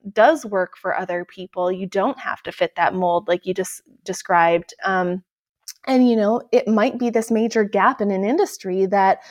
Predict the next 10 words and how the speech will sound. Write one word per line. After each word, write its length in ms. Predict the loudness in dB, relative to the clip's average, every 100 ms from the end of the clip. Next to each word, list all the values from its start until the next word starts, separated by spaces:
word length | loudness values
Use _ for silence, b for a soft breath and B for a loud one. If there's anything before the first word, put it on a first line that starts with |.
| B B B B
then 240 | 2 4
you 220 | 2 -2 -4
can 300 | -4 -6 -4
really, 680 | -2 0 0 0 -2 -4 _ _
you 200 | -6 -2
know, 160 | -4
propel 400 | -4 -6 0 2
yourself 400 | 2 0 -2 -4 -4
into. 480 | -6 -6 -6 -8 -8
So 500 | -4 0 2 2